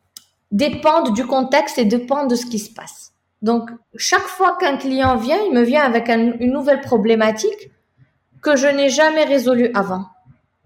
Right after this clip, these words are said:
Tu vois, et je dis, « Ah, tiens, ok. » Le, le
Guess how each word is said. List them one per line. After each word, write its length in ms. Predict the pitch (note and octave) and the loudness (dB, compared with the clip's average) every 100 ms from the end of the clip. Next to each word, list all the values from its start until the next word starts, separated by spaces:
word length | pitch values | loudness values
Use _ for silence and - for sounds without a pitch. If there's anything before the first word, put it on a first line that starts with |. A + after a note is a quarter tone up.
| - | -12
Tu 100 | - | -2
vois, 120 | B3 | 0
et 40 | A#3 | 0
je 80 | |
dis, « 120 | A3+ B3+ | -2 -4
Ah, 300 | A4+ G4+ - - | -4 -4 -6 -12
tiens, 220 | - F#4 F4+ | -6 -4 -2
ok. » 200 | F4+ C#4 C#4 - - - - _ _ | -2 -2 -2 -6 -20 -20 -20 _ _
Le, 320 | A#3 B3+ - - - - _ _ _ _ | -2 0 0 -8 -18 -20 _ _ _ _
le 100 | - | -2